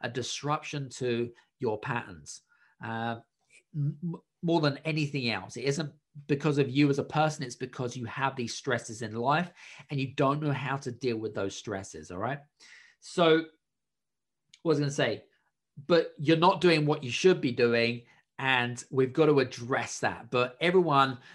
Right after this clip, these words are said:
and this is, and I, and now I'm beginning to, and this is the reason why <laughs> there are so many views of cat videos on YouTube, because people are just procrastinating.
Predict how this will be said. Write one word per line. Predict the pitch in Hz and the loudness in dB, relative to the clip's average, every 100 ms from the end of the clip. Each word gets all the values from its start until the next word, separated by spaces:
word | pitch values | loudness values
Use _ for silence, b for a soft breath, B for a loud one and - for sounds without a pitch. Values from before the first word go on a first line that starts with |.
| - | -2
and | 143 | 4
this | 202 208 | 6 4
is, | 180 | 0
and | 165 165 | 2 2
I, | 170 170 | 2 0
and | 165 160 | -2 0
now | 160 208 233 | 4 6 6
I'm | 160 | 4
beginning | 147 151 139 | 2 2 0
to, | 127 143 131 123 B B B | 0 2 2 0 B B B
and | 143 | 0
this | 208 320 | 2 4
is | |
the | 302 | 2
reason | 165 165 156 143 | 4 4 4 2
why | 131 127 123 - - _ | 4 4 4 0 -14 _
<laughs> | - 190 151 - - | 2 2 2 -6 2
there | 156 151 | 4 6
are | 139 | 4
so | - 190 180 | 2 2 2
many | 185 175 143 | 2 0 -2
views | 131 160 151 131 | 0 2 2 0
of | 117 - | -4 -6
cat | - 175 - | -4 -4 -2
videos | 143 131 120 117 117 | -2 -2 0 -2 -2
on | 123 120 | -4 -2
YouTube, | 135 175 185 - 123 110 - B B B | 0 0 0 -2 -2 -2 -6 B B B
because | 147 143 147 | -6 0 0
people | 147 170 180 175 143 135 | 0 -4 -2 0 2 4
are | 123 | 2
just | 135 120 - b b _ - | 0 -4 -6 b b _ -2
procrastinating. | 156 139 - 170 170 - - 127 117 117 113 117 107 | 0 0 0 0 0 0 -4 -2 -2 -2 -4 -6 -6